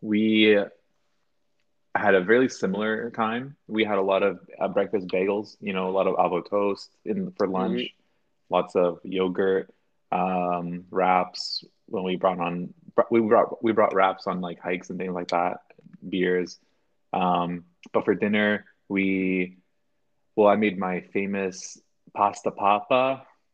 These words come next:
Speaker 1: which is a nice little, uh, s-, uh, hot Italian sausage spaghetti. I used a little linguine this time just to throw everyone off.
Speaker 2: Whoa.
Speaker 1: Uh, and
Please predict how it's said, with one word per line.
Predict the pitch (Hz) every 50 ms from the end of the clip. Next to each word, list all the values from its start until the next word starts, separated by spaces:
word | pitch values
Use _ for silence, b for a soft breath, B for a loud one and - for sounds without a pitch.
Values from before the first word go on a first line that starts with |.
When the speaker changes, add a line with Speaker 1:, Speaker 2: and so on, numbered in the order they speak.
| _ _ _ _ _
Speaker 1:
which | - - 95 - -
is | - 95 87 98
a | 92
nice | 95 95 92 90 92 - -
little, | 101 95 92 92 90 87 87
uh, | 87 85 85 85 87 87 85 - _ _ _ _ _ _ _ _ _ _ _
s-, | - - - -
uh, | - 98 92 87 85 85 - -
hot | - - 117 113
Italian | - 110 - 110 110 107 107 104 95
sausage | - 104 101 101 98 - 104 98 95 92 90 - - 85 _ _ _
spaghetti. | - - - - 92 90 101 107 107 - - 113 110 107 110 107
I | 98 98
used | 95 98 98 92
a | 95
little | 95 95 92 95 92 90 92
linguine | 95 90 90 90 95 95 98 101 101 98
this | 98 98
time | - - 101 95 95
just | 92 - - -
to | 95 87 _ -
throw | 101 95 92 90 90 90
everyone | 92 92 92 - 95 90 87 87
off. | 87 90 90 92 98 - - _ _ _ _ _ _ _ _ _ _ -
Speaker 2:
Whoa. | - 139 151 160
Speaker 1:
Uh, | 170 185 175 - 170 - 87 87 87 90 90 90 - _ _ _ _ _ - 101
and | 98 90 87 87 87 85 85 87 87